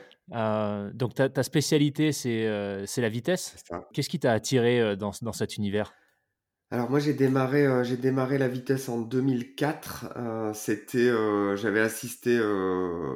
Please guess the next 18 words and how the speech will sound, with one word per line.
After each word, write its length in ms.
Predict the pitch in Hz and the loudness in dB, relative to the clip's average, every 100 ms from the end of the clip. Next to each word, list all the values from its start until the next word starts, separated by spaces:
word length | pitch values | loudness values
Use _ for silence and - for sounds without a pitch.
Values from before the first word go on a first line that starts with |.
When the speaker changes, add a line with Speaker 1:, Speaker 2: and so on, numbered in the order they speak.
| - | -4
Speaker 2:
au, 360 | 95 95 90 85 | -6 -6 -8 -8
au 380 | 82 85 - - | -8 -6 -10 -14
printemps 420 | - 117 117 113 | -6 -4 -2 -4
deux 100 | 120 | -4
mille 220 | 110 107 | -6 -6
quatre 340 | 101 107 110 104 | -2 -2 -2 -6
à, 300 | 95 95 - - - _ _ | -6 -6 -10 -20 -20 _ _
à 60 | 101 | -6
une 120 | 101 | -6
compète 360 | 110 110 107 | -6 -4 -2
de 80 | 110 | -2
vitesse 400 | 107 107 107 104 | -6 -2 -4 -2
à 80 | 98 | -2
Leucate, 640 | 101 101 92 92 - - - | -2 -2 -2 -4 -6 -18 -18
euh, 580 | 101 95 92 92 92 92 | -14 -12 -10 -8 -8 -6
la 80 | 90 | -6
compète 420 | 90 95 101 95 | -8 -10 -10 -8
avec, 280 | 87 - | -10 -10